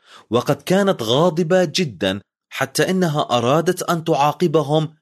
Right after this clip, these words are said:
بأقسى طريقة ممكنة، لذا فقد أقدمت على الانتحار لكي يعيشوا متحسرين لأنهم فعلوا ذلك، فهذا مدمر.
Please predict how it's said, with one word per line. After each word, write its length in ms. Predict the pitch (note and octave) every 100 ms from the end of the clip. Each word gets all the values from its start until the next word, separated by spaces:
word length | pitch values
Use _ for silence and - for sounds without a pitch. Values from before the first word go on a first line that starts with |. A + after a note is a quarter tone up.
| _
بأقسى 840 | G#2 G#2+ - C#3+ - - B2+ B2
طريقة 760 | A#2+ G#2 G2 A2+ A2 A2 - G2+
ممكنة، 640 | F2+ G#2 F#2+ F#2+ D#2+ - - _ _ _ _ _ _ -
لذا 300 | A#2 F#2+ E2+
فقد 440 | - F#2+ - F#2+ -
أقدمت 480 | A#2 A2+ A#2 D3 -
على 220 | F#2 F#2
الانتحار 680 | F2 F2+ - - G#2 G#2 G#2 - -
لكي 360 | B2 B2+ C3+ A2+
يعيشوا 400 | G#2 C3+ D#3 D3
متحسرين 960 | D3 C#3+ D3 D3+ - D#3 E3 A#2 D#2+ - _
لأنهم 420 | G2+ G2+ G#2+ F#2+ G2
فعلوا 400 | - E2 F#2 F2+
ذلك، 580 | E2+ D2 C#2+ - - _ _ _ _ -
فهذا 420 | F#2 F#2+ G2 D#2+
مدمر. 640 | D#2 E2+ A#2 B2+ D2+ -